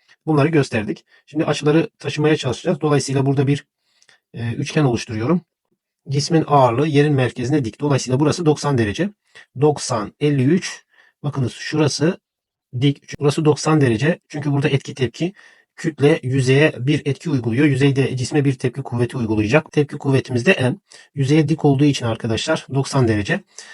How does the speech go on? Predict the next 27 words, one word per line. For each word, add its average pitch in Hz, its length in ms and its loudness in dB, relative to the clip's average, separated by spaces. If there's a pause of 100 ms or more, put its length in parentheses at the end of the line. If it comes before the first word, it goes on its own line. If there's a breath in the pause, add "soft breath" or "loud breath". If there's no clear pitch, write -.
Şimdi 147 240 -2
burası 156 260 2
doksan, 135 400 0
elli 143 220 2
üç, 165 260 0
şurası 165 460 -2
otuz - 260 -6
yedi 131 180 0
derece 110 280 -2
olur. 160 300 -2 (800 loud breath)
Şimdi 151 280 -2
buradan 165 360 2
iki 143 160 -12
kuvvetin 143 460 0
bileşkesini 139 480 0
bulacağız. 113 480 0
Bunu 156 120 2
farklı 151 280 -2
şekillerde 143 500 2
bulabiliriz. 139 540 0
Bir 139 160 -2
tanesi 143 360 -2
paralel 151 320 0
kenar. 123 300 -4
Bakın 160 280 -6 (800 soft breath)
ağırlığa 147 440 4
paralel, 131 400 0